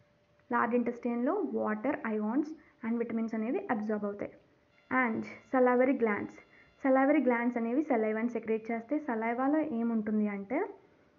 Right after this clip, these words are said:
నైంటీ నైన్ point five percentage of water,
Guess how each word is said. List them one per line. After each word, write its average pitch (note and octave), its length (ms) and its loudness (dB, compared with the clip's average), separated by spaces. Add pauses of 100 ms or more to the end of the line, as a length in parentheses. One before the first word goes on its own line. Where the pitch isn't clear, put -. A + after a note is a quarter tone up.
(1500)
నైంటీ A#3 320 2
నైన్ C#4+ 260 2
point C4+ 280 4
five B3 440 2
percentage B3+ 420 4
of - 100 2 (140)
water, G#3 380 0